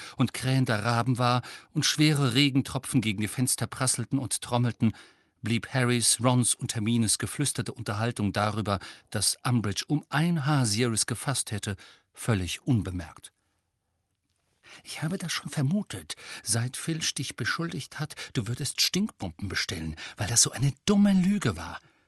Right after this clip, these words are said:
flüsterte Hermine. "Sobald er nämlich deinen Brief gelesen hätte, wäre vollkommen klar gewesen, dass du sie nicht bestellt hast.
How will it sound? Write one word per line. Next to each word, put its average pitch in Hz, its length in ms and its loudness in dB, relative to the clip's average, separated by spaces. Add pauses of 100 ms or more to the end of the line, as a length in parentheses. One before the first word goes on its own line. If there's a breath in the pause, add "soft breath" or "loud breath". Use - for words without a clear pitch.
(120 soft breath)
flüsterte 107 480 -4
Hermine. 92 420 -2 (1040 loud breath)
"Sobald 135 400 0
er 180 80 2
nämlich 143 460 2
deinen 120 280 0
Brief 120 340 -6
gelesen 131 440 -2
hätte, - 320 -10 (360 loud breath)
wäre 127 260 0
vollkommen 156 580 0
klar 123 300 -2
gewesen, 156 400 -2
dass 139 200 0
du 147 140 -4
sie 143 160 0
nicht 147 220 0
bestellt 180 580 -4
hast. - 240 -6